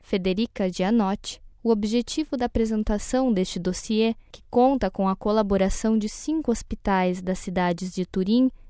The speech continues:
Milão, Florença, Pádua e Bari, é chamar a atenção das instituições e da opinião pública para o fato de que a violência contra as crianças não pode ser considerada exclusivamente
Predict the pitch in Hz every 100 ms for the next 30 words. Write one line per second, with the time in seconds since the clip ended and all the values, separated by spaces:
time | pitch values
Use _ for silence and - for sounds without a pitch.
0 | - 202 185 196 214 226 - - - -
1 | 196 180 196 214 - 190 - - 208 190
2 | 185 190 185 - 190 185 170 180 214 233
3 | - - 226 - 247 269 269 262 254 233
4 | - 277 285 233 208 226 233 - 202 240
5 | 247 - 208 220 - - - - 202 185
6 | 190 202 190 240 226 220 254 254 262 254
7 | - - 233 226 - 277 285 - 226 -
8 | 262 240 240 226 269 294 - 220 - 196
9 | 196 185 - 190 185 202 220 - 214 -
10 | - _ - 262 277 - 285 285 220 -
11 | 208 - 240 262 233 208 196 196 185 190
12 | - 277 294 - 269 233 220 240 247 196
13 | 202 -